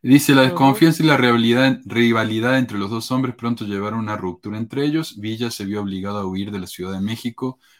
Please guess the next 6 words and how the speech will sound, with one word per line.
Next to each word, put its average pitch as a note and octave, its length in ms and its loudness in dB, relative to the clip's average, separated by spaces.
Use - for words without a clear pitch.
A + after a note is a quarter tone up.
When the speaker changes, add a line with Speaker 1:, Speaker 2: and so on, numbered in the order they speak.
Speaker 1:
con G#2 180 -6
el F#2 120 -2
líder G#2+ 280 -4
revolucionario F#2+ 920 -8
Emiliano F2+ 480 -8
Zapata A2 720 -6